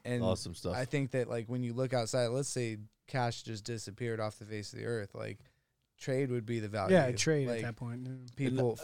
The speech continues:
Speaker 2: Yeah,
Speaker 1: food
Speaker 2: but you
Speaker 1: and,
Speaker 2: still
Speaker 1: and,
Speaker 2: wanna
Speaker 1: and
Speaker 2: exchange energy. The, the only problem,
Speaker 1: Absolutely.
Speaker 2: the only problem with trade, you, you can't store the energy. You can store a favor, but if that person dies, then that favor goes,
Speaker 3: Yeah.
Speaker 2: it dies with them. That's the whole reason that you, you have to
Speaker 1: Or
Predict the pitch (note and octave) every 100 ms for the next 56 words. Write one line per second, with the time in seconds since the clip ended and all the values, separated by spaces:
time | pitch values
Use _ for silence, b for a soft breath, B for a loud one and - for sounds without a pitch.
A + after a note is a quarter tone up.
0 | - C#3 D3 C#3+ C#3+ C#3+ C3 B2 D#3+ D#3+
1 | D3+ D3+ C3 G#2+ A2 C3 B2+ A2 A#2 A2
2 | F2 E2 - _ _ _ C#3 C#3+ D#3 F3+
3 | F3 E3+ E3 A2 G2+ G#2 D3+ D#3+ D#3 D3+
4 | B2+ - B2+ C3+ C3 B2+ B2+ A2+ A#2 A2+
5 | - B2 A2+ - - B2+ B2 - - -
6 | B2 A#2 G#2+ F#2+ G#2 G#2 F2+ F2+ b b
7 | b - C3+ C3+ - D#3 A#2 - D3 G3+
8 | C#3+ C#3 D3+ B2 A2+ B2+ B2 C#3 B2+ A2+
9 | A#2+ C3+ B2 A#2 A2 - A#2 A2 G#2+ A2+
10 | A2 - F#3+ E3 C3+ G2 B2 A#2+ A#2 A2
11 | D3+ - - _ _ _ _ C#3 D3+ F3+
12 | E3+ D3+ E3 D3+ C3+ C3+ B2+ C3 C#3 C#3
13 | C3 C3